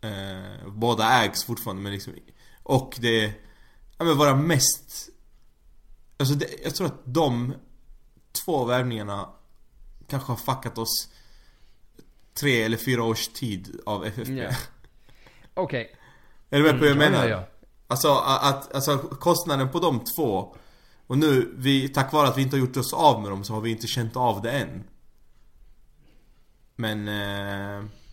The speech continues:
Speaker 2: Mm.
Speaker 1: ja, det kommer inte vara lätt.
Speaker 2: Eh, okej, om du ska välja en av, eh, de här Banter-era-spelarna som du ändå liksom var rätt...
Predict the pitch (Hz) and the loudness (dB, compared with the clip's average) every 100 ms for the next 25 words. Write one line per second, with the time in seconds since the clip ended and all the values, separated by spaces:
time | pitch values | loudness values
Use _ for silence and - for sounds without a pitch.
0 | - - - 107 104 123 131 - 104 135 | -20 -18 -12 -10 -10 -12 -12 -6 -6 -6
1 | - 113 123 127 127 117 120 110 - - | -8 -6 -4 -4 -4 -4 -4 -6 -10 -18
2 | - - - - - - - 165 156 151 | -18 -20 -20 -20 -20 -20 -6 -2 0 -2
3 | 156 - - 170 131 - 196 196 190 - | -2 -4 -2 -2 -4 -6 -4 -4 -4 -6
4 | 170 165 160 147 - 208 180 156 165 - | -6 -4 -4 -8 -6 -4 -2 -2 -4 -8
5 | - - - 151 135 120 113 117 113 117 | -18 -20 -10 -6 -4 -4 -6 -4 -6 -6
6 | 117 104 123 117 107 127 117 - 117 120 | -6 -6 -6 -6 -6 -6 -6 -6 -6 -4
7 | 113 113 110 107 110 - - _ - - | -4 -2 -4 -4 -8 -16 -20 _ -20 -20
8 | - 135 120 117 117 - 120 120 113 113 | -10 -6 -4 -4 -4 -2 0 0 0 -2
9 | 110 107 107 104 110 110 - - - | -4 -4 -4 -2 -2 -4 -6 -16 -20